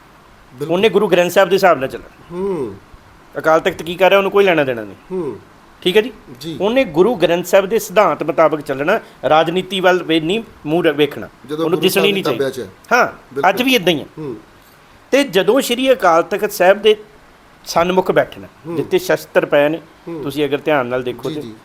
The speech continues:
Speaker 2: ਉਹਦੀ ਫੋਟੋ ਨੈੱਟ ਤੇ ਅਵੇਲੇਬਲ ਹੋਊਗੀ,
Speaker 1: ਬਿਲਕੁਲ।
Speaker 2: ਬਹੁਤ ਸਾਰੀਆਂ, ਤੁਸੀਂ
Speaker 1: ਬਿਲਕੁਲ।
Speaker 2: ਦੁਬਾਰਾ ਵੀ ਦੇਖ ਸਕਦੇ ਹੋ।
Speaker 1: ਜੀ, ਜੀ, ਜੀ।
Speaker 2: ਜਾਂ ਤੁਸੀਂ ਕਦੀ ਵੀ ਦੁਬਾਰਾ ਜਾਓ ਤੇ ਉੱਥੇ
Speaker 1: ਹੂੰ।
Speaker 2: ਦੇਖੋ।
Speaker 1: ਜੀ।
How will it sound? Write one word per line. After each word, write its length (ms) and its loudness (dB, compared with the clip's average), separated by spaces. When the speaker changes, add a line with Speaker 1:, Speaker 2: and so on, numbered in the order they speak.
Speaker 2:
ਉਹਦੀ 120 -4
ਫੋਟੋ 300 0
ਨੈੱਟ 220 -2
ਤੇ 120 -4
ਅਵੇਲੇਬਲ 360 -2
ਹੋਊਗੀ, 220 -4
Speaker 1:
ਬਿਲਕੁਲ। 200 -6
Speaker 2:
ਬਹੁਤ 180 0
ਸਾਰੀਆਂ, 300 -2
ਤੁਸੀਂ 200 -14
Speaker 1:
ਬਿਲਕੁਲ। 240 -8
Speaker 2:
ਦੁਬਾਰਾ 280 2
ਵੀ 80 -2
ਦੇਖ 180 -6
ਸਕਦੇ 240 -8
ਹੋ। 40 -8
Speaker 1:
ਜੀ, 120 -6
ਜੀ, 160 -12
ਜੀ। 100 -16
Speaker 2:
ਜਾਂ 100 4
ਤੁਸੀਂ 240 -4
ਕਦੀ 220 0
ਵੀ 80 -4
ਦੁਬਾਰਾ 320 4
ਜਾਓ 200 0
ਤੇ 120 -4
ਉੱਥੇ 160 -6
Speaker 1:
ਹੂੰ। 40 -8
Speaker 2:
ਦੇਖੋ। 480 -14
Speaker 1:
ਜੀ। 180 -12